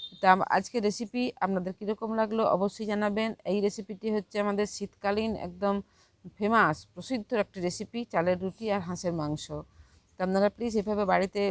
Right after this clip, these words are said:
বানিয়ে খেয়ে দেখবেন। আর আমাদের এদিকে কি হয় যে, অতিথি আপ্যায়নের ক্ষেত্রে এই পিঠেটাকেই বেশি প্রাধান্য দেওয়া হয়। বাড়িতে যদি কোনো অতিথি আসে, ওই রেস্টুরেন্ট থেকে কিনে নিয়ে এসে বা তাদেরকে সেই খাবার খাওয়ানো,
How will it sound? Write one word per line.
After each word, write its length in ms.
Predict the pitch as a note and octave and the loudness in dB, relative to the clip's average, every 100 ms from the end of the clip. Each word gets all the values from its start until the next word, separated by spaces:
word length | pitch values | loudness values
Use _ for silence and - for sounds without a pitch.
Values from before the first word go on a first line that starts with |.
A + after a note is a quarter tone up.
| - | -2
বানিয়ে 360 | - F3+ F3+ F#3+ | 0 0 2 0
খেয়ে 220 | G3 G3+ F#3+ | 0 -2 0
দেখবেন। 320 | F#3+ F#3 F#3 F#3+ - - - | 0 2 0 0 -10 -20 -6
আর 100 | - | 2
আমাদের 360 | F3 F#3 G3+ A3 - | 4 4 4 2 2
এদিকে 360 | F#3+ G3 G3+ A#3 | 0 0 -2 -6
কি 160 | - | -4
হয় 300 | A3+ A3 G3+ F#3 | 0 6 6 6
যে, 140 | G#3+ G3+ | 2 -2
অতিথি 460 | B2+ G3+ A#3 - A#3 | -2 -4 -6 2 4
আপ্যায়নের 520 | G#3 - A3 A3+ A3 | 4 6 6 6 2
ক্ষেত্রে 380 | - A#3+ - G#3 | -4 -8 -2 -2
এই 140 | - | -2
পিঠেটাকেই 540 | F#3 G#3+ A#3 A3+ A3 A#3 | -6 -10 -6 -4 0 0
বেশি 200 | G#3 G#3+ | 0 0
প্রাধান্য 340 | G3+ F#3 F3 F3 | 0 2 2 0
দেওয়া 220 | D3 C#3+ D3 | 0 0 -2
হয়। 160 | D#3 D#3 _ _ _ _ - | -8 -10 _ _ _ _ -2
বাড়িতে 320 | - F#3+ G#3 | 6 8 6
যদি 180 | A#3+ A3 | -2 -4
কোনো 200 | A#3+ B3 | -2 0
অতিথি 320 | A#3 A#3+ A3+ C4+ | 0 -2 -2 4
আসে, 300 | B3 A#3 A3 G#3 - _ _ | 4 4 2 2 -4 _ _
ওই 140 | - F#3+ F3+ - - - - - - | -2 0 0 -6 -16 -20 -20 -20 -6
রেস্টুরেন্ট 520 | F#3 A3 - A#3 A3+ G#3+ | 0 0 0 0 0 0
থেকে 280 | A#3 G3+ G#3 G3+ | -2 2 2 2
কিনে 280 | - G3+ G3+ | 0 2 4
নিয়ে 220 | G#3 G3+ | 4 4
এসে 280 | G3+ - G3+ F#3+ | 4 4 4 6
বা 140 | F3+ | 6
তাদেরকে 440 | F#3 F#3 F#3 F#3 F#3+ G3 | 4 2 0 0 2 2
সেই 200 | F#3 F3+ E3+ | 2 0 0
খাবার 260 | F3 F3 F3+ | 2 6 4
খাওয়ানো, 500 | - F#3 F#3 F3+ | 2 2 4 4